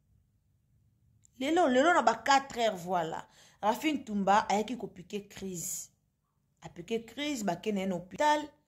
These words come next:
babengi ambulance ye ezwi ye, bakende na hôpital, balobi ke na hôpital, balobi, ah, en tout cas, eloko ya kosala eza lisusu te.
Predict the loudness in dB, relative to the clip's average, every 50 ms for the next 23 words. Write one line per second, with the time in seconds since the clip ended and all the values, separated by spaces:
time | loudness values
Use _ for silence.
0 | _ _ _ -10 -6 -6 -4 -4 0 0 0 0 0 -4 -4 -4 -4 -6 -6 -8
1 | -8 -4 -4 -2 -4 -4 -6 -6 -4 -4 -2 -2 -2 -4 -4 -8 -6 -6 -4 -6
2 | -6 -8 -12 -18 -10 -6 -4 -2 0 -2 -2 -2 -4 -6 -6 -8 -8 -10 -10 -8
3 | -8 -10 -10 -12 -8 -6 -4 -4 -2 -2 -2 -2 -2 -4 -2 0 -2 -2 -2 -4
4 | -12 _ _ _ _ _ _ _ _ _ _ _ _ _ -4 -2 -2 0 0 -4
5 | 0 6 8 8 8 8 4 2 2 2 2 0 0 -2 -2 -4 -8 -6 -4 -4
6 | -4 -2 -4 -6 -6 -8 -12 -14 -10 -8 -8 -8 -8 -10 -12 -12 -12 -12 -14 -14
7 | -14 _ _ -16 -16 -16